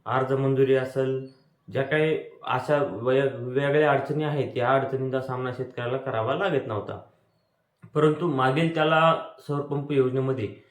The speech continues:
शेतकऱ्याला भरणा करण्यापासून ते सोलार पंप शेतात बांधावरती येण्यापर्यंत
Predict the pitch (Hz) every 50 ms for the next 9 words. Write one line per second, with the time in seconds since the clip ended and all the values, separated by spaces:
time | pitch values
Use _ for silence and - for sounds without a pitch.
0 | _ _ _ _ _ - 131 135 - - 143 139 143 147 151 147 143 - 113 110
1 | 113 139 143 143 139 139 135 135 139 139 135 - 135 139 139 143 139 135 135 139
2 | 131 - 135 127 135 135 131 131 - 135 135 135 - - 135 131 - 123 123 -
3 | - 127 123 - - - - _ - 107 120 123 123 120 123 127 127 131 131 131
4 | - - 143 147 147 - - - _ _ _ - 131 139 139 151 147 147 151 151
5 | 156 151 151 151 160